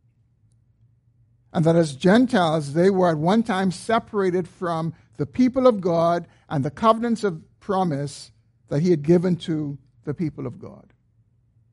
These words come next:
And now in chapter three, we'll see next week,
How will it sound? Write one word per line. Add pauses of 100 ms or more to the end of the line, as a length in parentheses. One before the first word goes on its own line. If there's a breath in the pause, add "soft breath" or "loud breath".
(1400 soft breath)
And
now
in
chapter
three, (520)
we'll
see (220)
next
week,